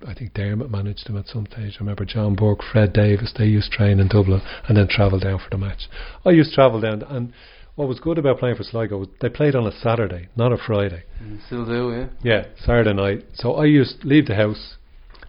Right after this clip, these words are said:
Speaker 1: twelve o'clock, have a pr-, uh, stop off. I can't remember the name of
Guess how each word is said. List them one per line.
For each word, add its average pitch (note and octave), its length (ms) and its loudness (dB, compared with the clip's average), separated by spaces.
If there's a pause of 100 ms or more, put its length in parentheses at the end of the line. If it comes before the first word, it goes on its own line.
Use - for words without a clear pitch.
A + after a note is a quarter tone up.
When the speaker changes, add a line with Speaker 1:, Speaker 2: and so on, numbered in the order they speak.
(180)
Speaker 1:
twelve C#3 280 4
o'clock, G#2+ 420 -8 (840)
have A2 160 -2
a G2+ 60 -2
pr-, C3+ 200 -2
uh, G#2 380 2 (140)
stop - 420 0
off. A2+ 340 4 (760)
I - 40 -20
can't C3 320 -12
remember A2 280 -6
the G2+ 60 -6
name G#2 120 -6
of G2 40 -8